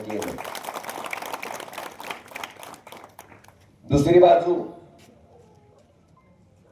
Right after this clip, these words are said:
लोकसभा लागली, अर्चना पाटील. विधानसभा लागली, राणा पाटील.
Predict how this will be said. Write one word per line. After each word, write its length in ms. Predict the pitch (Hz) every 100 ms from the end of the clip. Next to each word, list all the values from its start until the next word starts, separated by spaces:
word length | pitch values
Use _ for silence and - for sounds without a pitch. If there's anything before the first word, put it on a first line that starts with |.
| _ _ - _
लोकसभा 540 | - 156 156 - 175 180
लागली, 400 | 170 170 175 175 - - - _ _ _ _ _ _ - _ _ _ _ _ _ -
अर्चना 420 | 123 123 135 135 -
पाटील. 360 | 135 - 123 - - - _ _ _ - - - _ _ _ _ -
विधानसभा 560 | 151 165 170 180 175 175
लागली, 400 | 170 170 170 170 156 - - - _ _ - - - - _ _ _
राणा 440 | 110 123 123 123 123
पाटील. 480 | 123 123 123 127